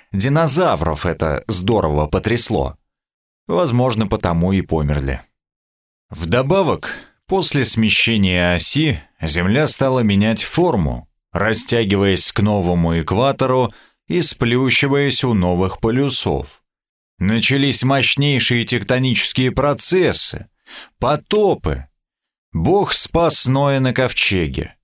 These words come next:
Девкалиона на корабле, Иишу на плоту,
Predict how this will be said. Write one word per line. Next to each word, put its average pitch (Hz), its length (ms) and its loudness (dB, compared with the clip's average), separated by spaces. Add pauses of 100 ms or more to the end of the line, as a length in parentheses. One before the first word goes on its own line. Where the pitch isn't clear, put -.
(360)
Девкалиона 170 800 2
на 160 140 2
корабле, 131 680 0 (460)
Иишу 156 1000 2
на 123 220 2
плоту, 101 760 -2